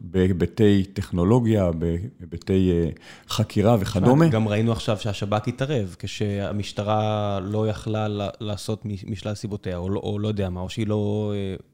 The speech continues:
Speaker 2: אה, מוכשרת, equipped לזה, אז השב"כ התערב. זה לא איזה סוד גדול שרכזי השב"כ הגיעו עכשיו לנקודת התפרעות.
Speaker 1: אבל צריך לזכור שלא דובר בפשיעה אזרחית פר סה,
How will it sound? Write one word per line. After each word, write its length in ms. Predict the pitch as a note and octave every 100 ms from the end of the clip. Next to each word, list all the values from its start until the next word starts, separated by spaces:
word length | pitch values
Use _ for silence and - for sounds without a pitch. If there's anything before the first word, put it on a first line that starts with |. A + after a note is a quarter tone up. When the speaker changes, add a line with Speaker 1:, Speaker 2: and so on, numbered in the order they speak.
| _ G2+
Speaker 2:
אה, 100 | G2 - -
מוכשרת, 480 | A2 - - G#2+ G2+
equipped 540 | - B2+ B2 - - -
לזה, 300 | A2 F#2+ F2+
אז 180 | F2+ E2+ -
השב"כ 460 | - G2 F#2 G2
התערב. 300 | A#2+ D3 D3
זה 120 | F#2
לא 80 | G2
איזה 140 | C3+ C3+
סוד 280 | - A#2
גדול 300 | G#2 G#2 G2+
שרכזי 800 | G2 G#2 G2+ G2 F#2 G2 - G#2
השב"כ 380 | G#2 G#2 G2+ G2+
הגיעו 300 | G2+ G#2 G#2
עכשיו 300 | G2 A2 G2
לנקודת 500 | G2+ G2 G2 G#2 G#2
התפרעות. 440 | G2 - G2+ F#2+ - -
Speaker 1:
אבל 640 | G#2+ E2 G#2+ C3 A2 B2 - -
צריך 260 | - A#2 A2+
לזכור 640 | A2 - - B2+ A2 A#2 B2 - -
שלא 840 | - - G2+ F2+ F2+ - G2 A2
דובר 600 | A#2 G2+ A2 G#2+ A2 A2+ -
בפשיעה 1400 | F2+ G2+ - - - F#2 - A2 A2 A2 A2+ A2 A2 G#2+ -
אזרחית 640 | G2+ E2 F#2+ - A#2 A#2
פר 160 | - F2+
סה, 380 | - G#2+ A#2+